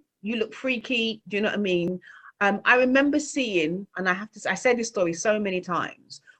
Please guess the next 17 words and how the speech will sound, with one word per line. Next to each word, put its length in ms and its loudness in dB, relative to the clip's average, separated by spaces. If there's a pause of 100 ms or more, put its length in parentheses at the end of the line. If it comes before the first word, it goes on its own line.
when 260 4
Meghan 420 4
and 140 -2
Harry 320 0
first 320 2
started 380 -2
dealing 320 -4
with 120 -4
each 160 -10
other, 160 -4
they're 220 -2
first 300 4
going 340 2
out, 300 -6 (240)
yeah? 300 2 (360)
And 240 0
Lorraine, 720 2